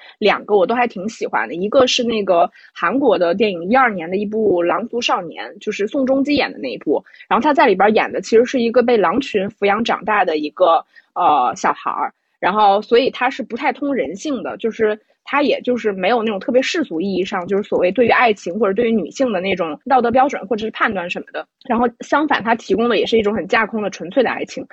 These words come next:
然后包括《死亡笔记》里面的那个松山研一演的那个 L，就这三个我后来总结了一下共性，我觉得他们都属于那种非常单纯的、无辜的、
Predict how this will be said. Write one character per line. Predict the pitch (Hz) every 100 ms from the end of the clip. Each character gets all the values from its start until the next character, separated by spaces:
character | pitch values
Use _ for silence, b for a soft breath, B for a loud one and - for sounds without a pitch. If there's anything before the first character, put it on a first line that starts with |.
| B B
然 | 214
后 |
包 | 233 320
括 | 311 277
《死 | - 180
亡 | 180
笔 | 247 180
记》 | 240
里 | 185
面 | 139 165
的 | 196
那 | 220
个 | 180 185
松 | 254
山 | 269 247
研 | 196
一 | 214
演 | 247 147
的 | 160
那 | 208
个 | 196
L， | - 151 185 - _
就 | 277
这 | 349
三 | 302 302
个 | 294
我 | 196
后 | 254
来 | 254
总 | 233 165
结 | 180
了 | 202
一 |
下 | 233
共 | 233 269 196
性， | 214 190
我 | 170
觉 | 202
得 |
他 | 247 285
们 |
都 | 262 311
属 | - 190
于 |
那 | 202 240
种 | 196 143
非 | -
常 | 277 220 226
单 | 233 262
纯 | 269 165 147
的、 | 165
无 | 165 185
辜 | 208 233
的、 | 202 160